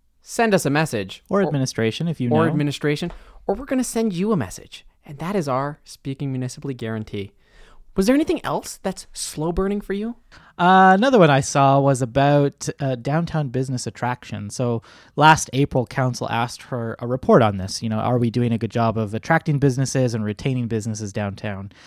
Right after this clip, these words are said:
Speaker 2: Um, the city and the Downtown Business Association and E D C are working on that. And the update is expected to come back in early June at this point. So that's the latest on, on that file. The reason I thought about it this week is, um, uh, Don Braid in the Calgary Herald wrote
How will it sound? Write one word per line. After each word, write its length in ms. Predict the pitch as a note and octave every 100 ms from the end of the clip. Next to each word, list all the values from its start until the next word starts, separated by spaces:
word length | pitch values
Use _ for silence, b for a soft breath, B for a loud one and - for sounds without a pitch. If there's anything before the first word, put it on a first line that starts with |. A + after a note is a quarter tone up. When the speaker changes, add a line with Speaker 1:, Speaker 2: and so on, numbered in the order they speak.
| B B B
Speaker 2:
Um, 240 | B2+ B2
the 100 | A2
city 460 | A2+ F#3 D#3+ D#3 C#3
and 180 | B2 A2
the 60 |
Downtown 400 | G#2+ C3+ B2 B2+
Business 320 | A#2 A#2+ A2+ A2
Association 640 | A#2+ A2+ A#2+ A2 - A#2
and 260 | A#2+ A2+ -
E 200 | D#3 A#2+
D 100 | A2+
C 240 | - B2
are 100 | A2+
working 320 | A2 B2 A2+
on 140 | G#2+ G#2+
that. 300 | A2 A2 _ B B B
And 380 | A#2+ A#2+ A#2+ A#2+
the 80 | B2+
update 280 | E3+ F3 D3+
is 120 | B2+
expected 480 | B2+ - C#3+ - A#2
to 60 |
come 160 | B2 B2
back 200 | A#2 A#2
in 60 |
early 320 | A2 A2 G#2+ G2+
June 380 | G2+ A2 G#2+
at 80 | G2
this 160 | A2 -
point. 320 | - F2+ E2
So 140 | -
that's 260 | G#2+ A#2+ -
the 120 | A2
latest 440 | G#2+ A2 G#2+ - A2
on, 280 | G2+ G2+ -
on 140 | A2
that 180 | G#2+ E2
file. 180 | A#2 G#2+
The 100 | A#2+
reason 260 | E3+ D#3 C#3
I 80 |
thought 200 | B2 C3
about 160 | A#2 A2+
it 60 | F#2
this 180 | G#2 -
week 260 | F3+ C#3+
is, 220 | A#2+ G#2+ - B B B B
um, 460 | B2+ A#2 A2 G#2+ G#2 _
uh, 200 | - A2+
Don 260 | G#2 C#3+ C#3
Braid 260 | B2+ B2+ A#2+
in 60 |
the 80 | A#2
Calgary 280 | B2+ A#2 A2
Herald 340 | B2 A#2+ G2+
wrote 220 | A#2 A2